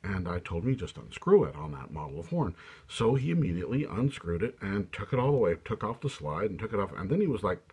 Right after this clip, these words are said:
trying to, and trying to get it down, and there was grease getting on here and is nicking the, and I was like, "No, no, no, no." I said, "There's a better way to do it." And I showed him that, uh, you can take off the slide lock. What you do is you unlock the slide lock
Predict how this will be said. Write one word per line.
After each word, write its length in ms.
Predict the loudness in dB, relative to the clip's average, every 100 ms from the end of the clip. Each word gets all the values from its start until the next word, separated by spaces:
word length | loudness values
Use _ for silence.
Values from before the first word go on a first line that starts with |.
| -6
trying 240 | 0 2
to, 80 | 2 2
and 140 | 2 2 -8 -20 -20 -4
trying 220 | 4 4
to 40 | 6
get 160 | 4
it 100 | 4
down, 240 | 6 6 6
and 100 | 4
there 80 | 0
was 120 | -4
grease 440 | -6 0 0 0
getting 240 | 0 0 2
on 160 | 0
here 340 | 0 0 0 0
and 100 | -2
is 220 | -4 -6
nicking 480 | -4 -2 0 0 2
the, 160 | 0 -2
and 120 | -4
I 100 | -4
was 120 | -6 -8
like, 100 | -12 _ -20 -20 -20 -20 _ 4
"No, 200 | 4 4 -2 -4
no, 180 | 0 0 2
no, 240 | 0 0
no." 220 | 0 -4
I 60 | -10 -20 -8
said, 240 | -6 -6 -10 -20 -8
"There's 220 | -4 -2
a 60 | 0
better 300 | 4 4 4
way 240 | 2 0
to 120 | -2 -6
do 160 | -8
it." 140 | -10 -18 -20 -20 -20 -14 -6
And 260 | -4 0
I 140 | 0 -2
showed 280 | 0 0
him 240 | 0 -2 -4 -10
that, 380 | -6 -6 -4 -4
uh, 240 | -2 -4 -4
you 180 | -6 -2
can 160 | 0
take 200 | 0 0
off 180 | 0 -4
the 60 | -8
slide 400 | -6 -6 -6 -10
lock. 320 | -12 -14 -18 -20 -20 -20 -10
What 180 | -8 -4
you 60 | -2
do 180 | 0
is 160 | 0 -2
you 200 | -8 -6 2
unlock 380 | 2 4 0 -4
the 80 |
slide 320 | -4 -2 -2 -2
lock 300 | -4 -6